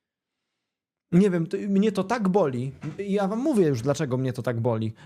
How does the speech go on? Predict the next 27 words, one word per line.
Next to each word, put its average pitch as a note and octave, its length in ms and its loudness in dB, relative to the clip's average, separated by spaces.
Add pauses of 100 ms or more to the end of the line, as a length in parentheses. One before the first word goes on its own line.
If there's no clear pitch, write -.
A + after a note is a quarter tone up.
(120)
Bo, C3+ 160 2
kurwa, F3+ 460 0
jak E3 240 -2
byłem F#3 280 2
w D#3 60 0
gimnazjum, D#3 680 0
to F3 120 -2
potrafiłem F3 580 -2
całe G3+ 320 -2
wakacje F#3 440 -2
przejebać E3 500 -2
na D3+ 120 0
Diablo D3 340 0
trzy - 240 -4
i D3 100 2
robienie C#3 340 0
riftów, B2+ 360 -4
kurwa. A#2+ 300 -2
Byłem F3+ 280 2
przez E3 240 -6
chwilę G3 320 2
p-, F#3+ 160 -6
top F3+ 220 0
jeden, F#3+ 300 2
kurwa, E3+ 320 0
w D3 60 -2
Europie. A#2 480 -2